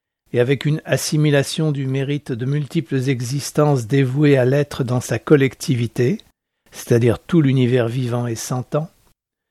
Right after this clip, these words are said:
que l'on se débarrasse de l'existence personnelle et que l'on se mêle à cet absolu, tout en restant dans la pleine possession de Paramartha.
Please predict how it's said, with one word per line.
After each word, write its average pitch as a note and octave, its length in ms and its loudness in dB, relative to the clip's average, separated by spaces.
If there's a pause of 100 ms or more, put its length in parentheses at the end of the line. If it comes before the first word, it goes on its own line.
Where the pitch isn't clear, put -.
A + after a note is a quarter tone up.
(520)
que D3 80 6
l'on D3+ 180 6
se - 160 2
débarrasse C3+ 640 0
de C#3+ 100 0
l'existence C3 600 -4
personnelle C#3 760 -4
et C3+ 80 -4
que C#3+ 140 -6
l'on C#3 200 -2
se - 180 -4
mêle C#3 300 -2
à C3 60 -6
cet - 280 -10
absolu, C3+ 580 -6 (760)
tout - 200 0
en D3 100 10
restant D#3 460 6
dans C#3+ 120 2
la B2 120 0
pleine C#3+ 300 0
possession C#3+ 580 -4
de C3 80 -2
Paramartha. A2+ 800 -2